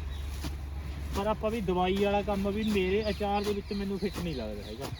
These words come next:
ਆਹ ਦੇਖੋ, ਆਹ ਹੁਣ ਇੰਨਾ ਅਚਾਰ ਆ ਜਿਹੜਾ, ਇਹ ਖਰਾਬ ਹੀ ਹੈਗਾ ਮੇਰੇ। ਆਹ ਹੁਣ ਜੇ ਕੋਈ ਹੋਰ ਆ ਕੇ ਉਰੇ, ਇੱਥੋਂ ਕੋਈ ਹੋਰ ਆਉਂਦਾ ਜਾਂਦਾ ਕੋਈ ਆਊਗਾ। ਆਹ ਦੇਖੀ ਉਰੇ, ਇੱਕ ਦਿਖਾਈ ਬਾਈ, ਇਹ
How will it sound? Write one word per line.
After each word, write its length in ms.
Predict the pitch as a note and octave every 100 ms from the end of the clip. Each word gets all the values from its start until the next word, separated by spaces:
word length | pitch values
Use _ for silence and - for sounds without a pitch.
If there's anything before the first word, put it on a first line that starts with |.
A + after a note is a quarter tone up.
| - - - - - - - - - - - - - - - -
ਆਹ 60 | C3+
ਦੇਖੋ, 300 | B2 - G#2+ - - - - - - - - - - - D3
ਆਹ 120 | D#3
ਹੁਣ 140 | F#3
ਇੰਨਾ 360 | F#3+ F3+ F3+ F#3
ਅਚਾਰ 320 | F3+ F#3 E3+
ਆ 100 | F3
ਜਿਹੜਾ, 160 | F3 G3+
ਇਹ 140 | G3 F#3+ - - - - - -
ਖਰਾਬ 380 | D3 C#3 C#3+ D3
ਹੀ 160 | D3+
ਹੈਗਾ 180 | A#2+ C3 D#3
ਮੇਰੇ। 180 | D3 B2+ - - - - - -
ਆਹ 100 | E3
ਹੁਣ 120 | F#3+ F#3
ਜੇ 180 | D#3+ F#3+
ਕੋਈ 160 | G3 A#3
ਹੋਰ 260 | G#3 G3+
ਆ 120 | G#3 G3+
ਕੇ 120 | G#3+
ਉਰੇ, 160 | G#3 G#3
ਇੱਥੋਂ 240 | G#3 F#3+
ਕੋਈ 180 | F#3 G#3
ਹੋਰ 220 | F3+ F3 F3+ -
ਆਉਂਦਾ 320 | F3 F3 F3+
ਜਾਂਦਾ 240 | F3+ E3+ E3+
ਕੋਈ 180 | E3+ F#3
ਆਊਗਾ। 280 | E3 D#3+
ਆਹ 120 | E3+ F#3+
ਦੇਖੀ 220 | A3+ A#3
ਉਰੇ, 160 | A3+ G#3+
ਇੱਕ 120 | G3+
ਦਿਖਾਈ 280 | F#3+ G3 A3+
ਬਾਈ, 180 | A3+ A3 - - - - - - - - - - C#3+
ਇਹ 180 | D#3